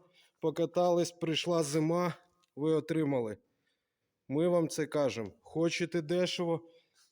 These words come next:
Дешево сто доларів, хочете якість? Дорожче на двадцять доларів. Це різниця вартості самої труби. За вартість ми відповідаємо,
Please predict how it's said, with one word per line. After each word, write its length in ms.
Дешево 540
сто 260
доларів, 540
хочете 500
якість? 480
Дорожче 520
на 120
двадцять 400
доларів. 420
Це 280
різниця 600
вартості 640
самої 380
труби. 380
За 220
вартість 480
ми 140
відповідаємо, 800